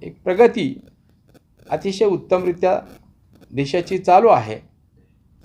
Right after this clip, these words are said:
आणि राज्यामध्ये आदरणीय देवेंद्रजी फडणवीस आहेत, एकनाथराव शिंदे साहेब आहेत, अजितदादा पवार आहेत. एक विकासाचा झेंडा पुढे घेऊन ज्या पद्धतीनं त्यांनी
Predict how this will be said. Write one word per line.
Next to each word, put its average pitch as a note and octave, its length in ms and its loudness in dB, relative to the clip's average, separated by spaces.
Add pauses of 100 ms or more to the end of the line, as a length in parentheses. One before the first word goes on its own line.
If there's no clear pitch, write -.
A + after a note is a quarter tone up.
(960)
आणि F3+ 140 -8
राज्यामध्ये E3 640 4 (1160)
आदरणीय E3+ 480 -4 (240)
देवेंद्रजी D3 600 -6 (120)
फडणवीस C#3 440 -6
आहेत, C3+ 240 -6 (300)
एकनाथराव C3+ 560 -4
शिंदे B2+ 320 -4
साहेब D3 240 -2
आहेत, D3 220 -6
अजितदादा C3+ 500 -4
पवार C#3+ 320 0
आहेत. G#2 260 -4 (2500)
एक F#3+ 160 -2
विकासाचा A3 840 4 (400)
झेंडा F#3 340 2
पुढे F#3+ 300 0
घेऊन F3+ 360 -2
ज्या F3+ 140 2
पद्धतीनं E3+ 580 -4
त्यांनी E3 440 -6